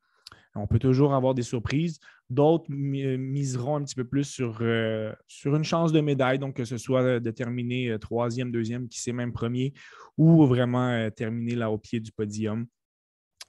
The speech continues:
Donc, ce sont quand même des athlètes qui ont des, des, des chances de soulever une médaille et de vraiment, euh, faire, euh, le mieux possible dans leur, euh,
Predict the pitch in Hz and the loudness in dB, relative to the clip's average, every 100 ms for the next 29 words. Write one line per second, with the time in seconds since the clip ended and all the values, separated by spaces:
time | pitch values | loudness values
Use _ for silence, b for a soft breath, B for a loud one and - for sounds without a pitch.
0 | - 117 107 113 127 117 120 127 123 110 | -10 -8 -6 -6 -6 -4 -2 -2 -2 -4
1 | 104 127 123 - 113 113 107 104 110 110 | -4 -6 -8 -8 -8 -6 -8 -10 -12 -10
2 | 110 - 127 127 131 120 - b b b | -10 -10 -8 -8 -8 -10 -16 b b b
3 | b 120 131 135 131 _ _ - - 139 | b 2 6 6 2 _ _ -6 0 2
4 | 131 143 131 120 117 135 131 117 110 107 | 4 2 0 -2 0 -2 -2 -4 -4 -4
5 | 113 117 120 113 104 117 B B B B | -4 -2 -2 -4 -6 -12 B B B B
6 | B B - 113 113 110 113 110 107 107 | B B -2 2 2 2 2 2 2 2
7 | 117 156 170 156 127 165 143 127 120 120 | 2 4 4 4 2 2 0 0 -2 -4
8 | 110 113 113 | -4 -4 -4